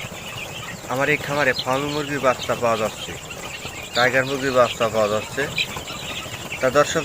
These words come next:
যারা বোর্ডিং কমপ্লিট, ভ্যাকসিন কমপ্লিট বাচ্চা খুঁজছেন, তারা আমার এই খামার থেকে ফার্মি মুরগির বাচ্চা, অরিজিনাল মিশরীয় ফার্মি মুরগির বাচ্চা নিতে পারবেন।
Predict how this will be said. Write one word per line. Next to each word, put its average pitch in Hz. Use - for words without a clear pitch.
যারা 156
বোর্ডিং 143
কমপ্লিট, 156
ভ্যাকসিন 139
কমপ্লিট 147
বাচ্চা 139
খুঁজছেন, 147
তারা 147
আমার 139
এই 127
খামার 139
থেকে 151
ফার্মি 143
মুরগির 147
বাচ্চা, 135
অরিজিনাল 156
মিশরীয় 147
ফার্মি 135
মুরগির 135
বাচ্চা 131
নিতে 120
পারবেন। 87